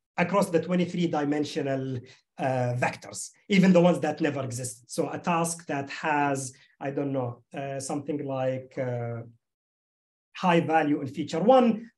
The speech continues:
but zero or null on feature three might never existed in the literature. Once it exists, you can find where that task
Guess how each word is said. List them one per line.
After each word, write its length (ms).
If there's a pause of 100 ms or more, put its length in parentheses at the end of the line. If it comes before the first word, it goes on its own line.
but 240
zero 460
or 160
null 240
on 100
feature 340
three 280
might 200
never 220
existed 560
in 100
the 80
literature. 520 (1200)
Once 320
it 180
exists, 640 (140)
you 160
can 280
find 500
where 180
that 420
task 320